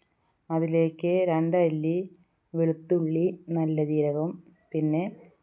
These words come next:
പച്ചമുളകും, വേണമെങ്കിൽ കുരുമുളകും ചേർക്കാം. അത് മിക്സിയിൽ അരച്ചെടുക്കാം. അരച്ചെടുത്തത് കായ വേവിച്ചതിലേക്ക്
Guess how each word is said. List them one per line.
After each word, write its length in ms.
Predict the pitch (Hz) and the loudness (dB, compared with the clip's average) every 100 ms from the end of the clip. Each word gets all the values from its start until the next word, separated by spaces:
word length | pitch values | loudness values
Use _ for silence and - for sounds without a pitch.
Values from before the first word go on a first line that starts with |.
| - | 0
പച്ചമുളകും, 680 | 156 156 151 147 139 143 - _ - - - _ | 0 0 -2 -2 -6 -12 -18 _ -20 -20 -20 _
വേണമെങ്കിൽ 600 | 151 156 156 156 160 180 | -4 0 0 2 0 -2
കുരുമുളകും 680 | 185 185 170 165 165 160 185 190 | -2 -2 0 0 0 -2 -4 -4
ചേർക്കാം. 540 | 165 151 156 151 143 170 - _ _ _ _ - | -2 -4 -4 -6 -6 -10 -16 _ _ _ _ -4
അത് 180 | 165 202 | -2 0
മിക്സിയിൽ 560 | 202 165 - 165 156 185 | 0 -4 -4 -2 0 -2
അരച്ചെടുക്കാം. 760 | 170 151 147 - 147 139 135 - - _ _ - _ _ - - _ | -2 -4 -4 -4 -4 -4 -8 -10 -14 _ _ -20 _ _ -20 -20 _
അരച്ചെടുത്തത് 800 | 170 170 - 214 180 180 147 147 175 - - _ - | -8 -8 0 2 2 0 0 0 0 -4 -18 _ -6
കായ 300 | 156 160 190 | -2 0 0
വേവിച്ചതിലേക്ക് 1000 | 202 175 147 143 - 139 135 131 - 147 | 2 2 0 -2 -2 -2 0 -4 -4 -6